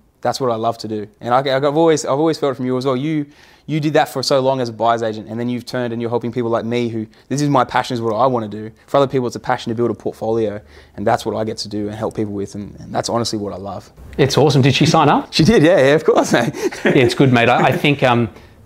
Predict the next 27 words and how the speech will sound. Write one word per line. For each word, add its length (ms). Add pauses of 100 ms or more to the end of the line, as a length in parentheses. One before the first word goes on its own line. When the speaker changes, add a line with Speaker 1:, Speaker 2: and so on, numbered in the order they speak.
(240)
Speaker 2:
a 60
lot 120
of 80
people 160
don't 260
realise 420
that 100
they 160
can 100
recycle 460
the 140
equity, 480 (340)
and 240
they 80
don't 140
need 140
to, 140
as 140
you 80
said, 200
save 220
up 100
for 120
a 40
deposit, 440
and 140
just 240